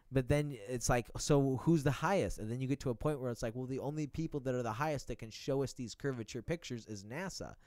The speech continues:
And that's why it's like, but seriously, we don't have anyone else. Anyone else can get up higher. You can see any curvature. Still no. Still no, no, no.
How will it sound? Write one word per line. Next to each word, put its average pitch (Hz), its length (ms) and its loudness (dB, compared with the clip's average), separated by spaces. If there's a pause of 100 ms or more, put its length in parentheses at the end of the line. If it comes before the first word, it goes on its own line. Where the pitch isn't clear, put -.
(300)
And 120 180 -6
that's 123 280 0
why 113 260 -2 (100)
it's 123 180 -4
like, 110 240 4 (460)
but 147 180 10
seriously, 156 600 8
we 156 80 10
don't 151 80 6
have 139 180 2
anyone 156 380 6
else. 104 320 2
Anyone 165 280 4
else 180 180 6
can 165 100 -2
get 156 80 4
up 143 120 2 (220)
higher. 165 440 4
You 127 160 -10
can 117 80 -8
see 139 220 -6
any 156 220 2
curvature. 127 500 0
Still 139 300 0
no. 120 260 -2
Still 123 220 -4
no, 131 220 0
no, 131 180 0
no. 123 260 -2